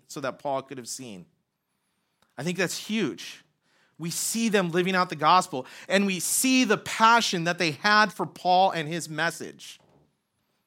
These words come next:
They loved his message and what he brought. We know that Paul was probably not the most, like,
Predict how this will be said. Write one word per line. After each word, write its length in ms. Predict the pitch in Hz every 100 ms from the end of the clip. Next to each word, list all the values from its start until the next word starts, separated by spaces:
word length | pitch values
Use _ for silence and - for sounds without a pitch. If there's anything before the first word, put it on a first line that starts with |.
| _ _ _ _ _ _ _ _ _ _ _ _ _ _ _ _
They 100 | 123
loved 560 | 131 135 147 185 180 -
his 220 | 160 139
message 760 | 139 147 175 - 101 - - - _ _ _ _ _ 147
and 160 | 147
what 160 | 160 151
he 160 | 175
brought. 460 | 139 131 160 123 - - _
We 280 | 139 190 254
know 320 | 202 180 196
that 220 | 160 117
Paul 380 | - - 175 196
was 180 | 147 135
probably 600 | - - 165 185 170 170
not 360 | 135 139 151 156
the 80 |
most, 380 | 131 131 135 -
like, 360 | 131 123 -